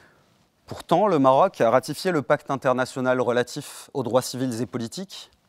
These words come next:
qui prévoit la liberté d'expression, siège et corollaire des libertés de la presse. Mieux encore,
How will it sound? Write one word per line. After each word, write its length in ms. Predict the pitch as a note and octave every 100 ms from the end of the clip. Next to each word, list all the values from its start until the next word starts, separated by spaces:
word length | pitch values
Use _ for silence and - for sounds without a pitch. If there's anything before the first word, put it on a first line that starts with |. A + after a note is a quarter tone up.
| _ _ _ _ _
qui 120 | B2+
prévoit 240 | - D3+
la 100 | G3
liberté 320 | F3 E3 - F3
d'expression, 640 | D#3 - - D#3+ - F#3 - _ _ _
siège 520 | - F3 G3+ E3+ C3 _ _ _ C3+
et 80 |
corollaire 480 | - F3+ C#3+ G#2 F2+
des 80 | F#2+
libertés 320 | F#2 F#2 -
de 60 | G2
la 80 | F#2+
presse. 480 | - E2 - - _ _ _ _ _ _ _ _
Mieux 220 | F#2+ G#2
encore, 420 | G#2+ G#2+ D#3+ -